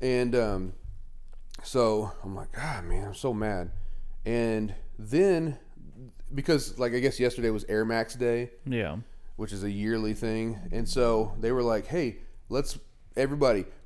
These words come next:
Speaker 1: post your pics, your Air Max Day pics or whatever." So hashtag Air Max Day. So then they're just, like, posting a bunch of pics of, of them. But because I follow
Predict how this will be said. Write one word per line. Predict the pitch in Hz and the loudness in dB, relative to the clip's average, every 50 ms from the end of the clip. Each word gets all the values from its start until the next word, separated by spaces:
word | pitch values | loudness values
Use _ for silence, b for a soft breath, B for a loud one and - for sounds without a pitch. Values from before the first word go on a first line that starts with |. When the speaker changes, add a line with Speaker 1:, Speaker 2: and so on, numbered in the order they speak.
| - | -4
Speaker 1:
post | - 143 147 156 143 - - | 0 2 2 2 2 0 -4
your | 147 | -6
pics, | 139 - - 170 170 156 - - | -4 0 0 2 2 2 0 -2
your | 113 117 123 | 0 2 2
Air | 143 147 | 2 2
Max | 139 135 123 123 - | 2 2 0 0 0
Day | - 127 120 123 | 0 0 0 0
pics | 120 131 127 120 120 120 127 | 0 0 0 0 0 -2 -2
or | 120 | 0
whatever." | 113 113 117 113 117 117 | 0 2 2 2 0 0
So | 113 120 104 110 | 0 0 0 2
hashtag | 117 117 131 - - 135 123 117 | 2 2 0 2 2 0 2 2
Air | 120 131 131 | 2 2 2
Max | 127 113 110 - - | 0 -2 -2 -4 -4
Day. | - 110 107 107 110 110 b b b b b b b b b | -2 -2 -2 -2 -2 -6 b b b b b b b b b
So | b - 151 147 135 135 | b 2 4 4 4 4
then | 123 123 156 190 208 | 2 2 4 4 4
they're | 190 156 | 4 4
just, | 143 139 131 - | 2 0 -2 0
like, | 143 120 - - | 0 0 0 0
posting | - 143 143 143 135 - 123 | 0 2 2 2 2 0 -2
a | 120 | -2
bunch | 110 - 123 127 131 - 127 | 0 2 2 2 2 0 -2
of | 120 - | -6 -4
pics | - - 160 147 117 - - - - - - - - - - - - - - | -2 0 0 2 2 0 -2 -4 -4 -6 -6 -4 -4 -4 -4 -4 -6 -8 -6
of, | - - 113 117 113 110 110 - - | 0 4 4 4 4 4 0 -2 0
of | - 110 113 - - | 4 4 4 4 2
them. | 101 90 87 - - | -2 -2 -2 -2 -2
But | 120 127 120 | -2 -4 -4
because | 120 - 175 170 | -2 0 2 2
I | 165 | 2
follow | - - 165 147 143 135 123 - | 2 4 2 2 2 0 -2 -4